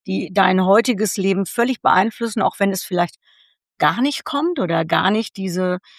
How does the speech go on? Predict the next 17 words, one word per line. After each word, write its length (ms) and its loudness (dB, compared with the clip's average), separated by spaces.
ja, 160 0
dieses 300 -6
Szenario, 720 4
was 200 -2
wir 340 -4
teilweise 500 2
aufgezeigt 600 -4
bekommen, 360 -2
gar 140 0
nicht 200 -8
eintritt. 640 -6
Denken 220 -4
wir 80 -2
mal 140 2
auch 100 -2
an 160 0
Führung, 480 2